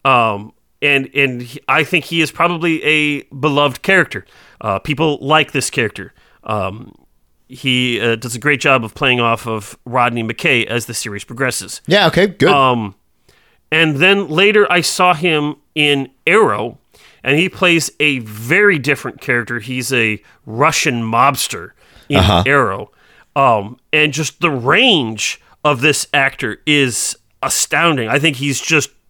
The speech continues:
Speaker 1: tremendous.
Speaker 2: Nice.
Speaker 1: Um, so, there you go.
Speaker 2: Yeah.
Speaker 1: Uh, the original air date for,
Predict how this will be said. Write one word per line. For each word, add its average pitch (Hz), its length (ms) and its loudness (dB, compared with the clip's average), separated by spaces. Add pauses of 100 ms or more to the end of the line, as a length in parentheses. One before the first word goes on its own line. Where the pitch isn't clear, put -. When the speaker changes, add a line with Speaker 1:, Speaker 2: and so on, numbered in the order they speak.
Speaker 1:
tremendous. 120 920 -2 (220)
Speaker 2:
Nice. 214 260 -2
Speaker 1:
Um, 95 380 -6 (380)
so, - 300 -10 (300)
there 143 180 2
you 139 80 2
go. 123 200 -2 (220)
Speaker 2:
Yeah. 214 260 2 (460)
Speaker 1:
Uh, 156 300 4
the 175 180 4
original 214 420 0
air 202 180 4
date 175 240 -2
for, 165 440 -2